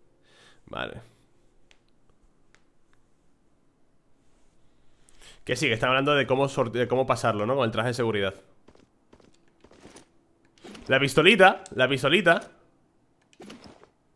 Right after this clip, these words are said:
Inventory is full. Me cago en tus muertos. Vale, combinar. ¿Esto qué es?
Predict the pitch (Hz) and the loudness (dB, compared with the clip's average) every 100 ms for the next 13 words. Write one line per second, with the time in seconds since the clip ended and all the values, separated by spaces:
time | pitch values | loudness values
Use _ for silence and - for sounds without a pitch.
0 | _ 113 113 156 240 - - 202 107 87 | _ -6 -2 0 -2 -2 0 2 0 -4
1 | 76 127 165 151 104 117 156 - - - | -12 -12 -8 -6 -2 0 -2 -4 -14 -20
2 | - - - 110 101 95 98 107 147 156 | -20 -20 -6 -4 -4 -6 -4 0 0 -2
3 | 165 - - - - _ _ _ _ - | -8 -18 -20 -20 -20 _ _ _ _ -20
4 | - - - 117 190 95 85 - | -20 -20 -18 -10 -4 -4 -6 -14